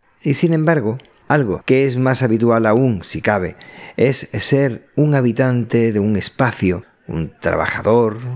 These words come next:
un vecino, un comprador, un cliente de toda la vida. Y, y resulta que para esa persona se le convierte su entorno laboral o espacio vital en un enorme paisaje. Piensa que lo que observa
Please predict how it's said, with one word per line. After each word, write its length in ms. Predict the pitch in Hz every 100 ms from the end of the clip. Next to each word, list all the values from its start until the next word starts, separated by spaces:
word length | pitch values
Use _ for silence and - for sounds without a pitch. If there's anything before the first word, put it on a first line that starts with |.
| -
un 260 | - 101
vecino, 640 | 85 87 131 131 113 104 104
un 380 | 107 85 87
comprador, 920 | - 101 95 90 87 127 131 123 127
un 200 | 123 104
cliente 680 | 95 104 98 127 135 113 110
de 100 | 101
toda 220 | 127 131
la 100 | 131
vida. 280 | 120 92 - - - -
Y, 120 | 131 -
y 120 | 120
resulta 460 | 139 160 151 156
que 140 | 147 113
para 240 | 98 113
esa 180 | 139 -
persona 360 | 160 139 127 127
se 120 | 131
le 100 | 110
convierte 680 | 104 107 127 110 87 - -
su 220 | - 113
entorno 420 | 104 147 135 120
laboral 680 | 120 107 92 107 107 104 98
o 240 | 87 85
espacio 520 | 85 - 107 110 98
vital 680 | 87 73 117 117 107 107 104 - - - - - -
en 460 | 143 139 131 127 127
un 280 | 147 170 160
enorme 600 | 104 101 135 135 131 123
paisaje. 720 | 120 110 101 - 123 - - - _ _ _ _ _ _ _ -
Piensa 380 | 139 139 165 139
que 100 | 117
lo 100 | -
que 60 |
observa 560 | 92 98 127 131 139